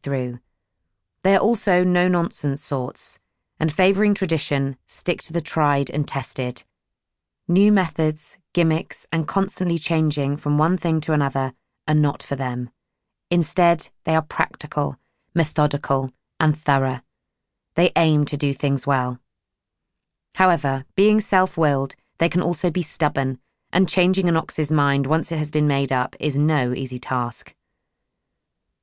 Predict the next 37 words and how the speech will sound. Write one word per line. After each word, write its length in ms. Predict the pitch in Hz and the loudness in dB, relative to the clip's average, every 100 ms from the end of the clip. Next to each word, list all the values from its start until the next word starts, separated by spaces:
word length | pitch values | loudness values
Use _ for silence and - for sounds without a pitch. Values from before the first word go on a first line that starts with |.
| _ _ _ _ _ - | _ _ _ _ _ 0
Oxen 400 | 247 - 240 220 | 0 0 2 2
are 80 | |
also 340 | - 185 - 175 | 2 -2 0 0
very 220 | 165 160 | 2 0
thoughtful 640 | 156 151 151 - 139 135 - _ | 0 -2 -2 -4 -4 -4 -10 _
and 140 | - 165 | -4 -2
consider 400 | 180 - 190 185 | -2 -2 -2 0
their 160 | 165 | 0
words 380 | 147 147 143 139 | 2 2 2 0
and 120 | 147 | -2
actions 460 | 147 - - 143 135 | -2 -4 -4 -4 -4
carefully. 600 | - 139 - 131 127 123 _ _ _ _ _ _ _ _ | -2 -2 -2 -6 -6 -8 _ _ _ _ _ _ _ _
Indeed, 520 | 180 165 214 170 151 | 0 2 2 2 0
when 160 | - 160 | 0 2
in 140 | 156 | 2
company, 600 | 151 220 214 156 139 135 _ _ - | 2 0 0 -2 -2 -4 _ _ -2
they 120 | 165 | -2
tend 260 | 185 208 | 2 0
to 60 | 208 | 2
be 120 | 196 | 2
reserved 560 | 175 160 180 160 151 - | 2 2 2 4 2 0
and 140 | 165 | -2
do 100 | 175 | 0
not 240 | 180 202 - | 0 0 -2
open 240 | 170 160 | -4 -2
up 200 | 165 - | -2 -2
easily. 500 | 165 156 139 135 131 _ _ _ _ _ _ _ _ | -4 -4 -6 -6 -10 _ _ _ _ _ _ _ _
They 100 | 190 | 0
have 100 | 214 | 2
a 60 | 226 | 0
small 440 | - 202 185 196 | 0 2 2 0
but 240 | 185 - | -2 -6
close 300 | - 180 170 | -4 0 0
circle 400 | - - 151 151 | -2 0 0 0
of 140 | 156 156 | -4 -4
trusted 440 | - 170 - 165 | -6 -6 -6 -12
friends, 560 | - 151 135 139 147 | -2 0 0 -2 -6